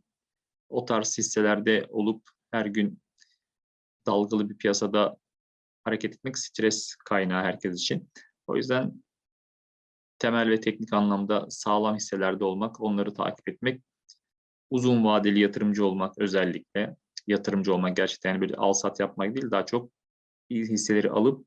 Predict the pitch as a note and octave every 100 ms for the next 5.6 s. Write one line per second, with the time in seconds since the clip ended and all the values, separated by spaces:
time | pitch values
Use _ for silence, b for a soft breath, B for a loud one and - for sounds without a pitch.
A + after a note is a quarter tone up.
0 | - _ _ _ _ A#2+ G#2 - G#2+ G#2
1 | C3 - - A2+ G#2+ A2 G#2+ - - _
2 | _ _ _ _ - G2+ - - G#2 -
3 | - b b b _ _ _ _ - A2+
4 | G#2+ G2 C3 D#3+ - _ A2 A#2 A2 G2+
5 | G2 - - A#2 C3+